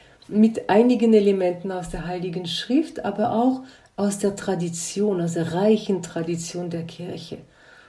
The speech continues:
Und es ist wichtig, dass Katholiken erklären können, warum sie die Mutter Gottes so lieben und verehren.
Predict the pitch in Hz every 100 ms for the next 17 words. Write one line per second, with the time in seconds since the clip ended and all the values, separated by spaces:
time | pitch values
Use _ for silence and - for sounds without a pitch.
0 | _ - 233 226 220 247 262 - 320 311
1 | 233 220 - - 262 254 233 220 - 262
2 | 262 - - _ _ 208 208 - 240 262
3 | 247 226 - 180 185 214 285 294 208 208
4 | 269 285 262 226 208 214 220 208 202 190
5 | 208 190 - - 220 277 233 220 226 220
6 | 226 202 - 190 - 160 160 -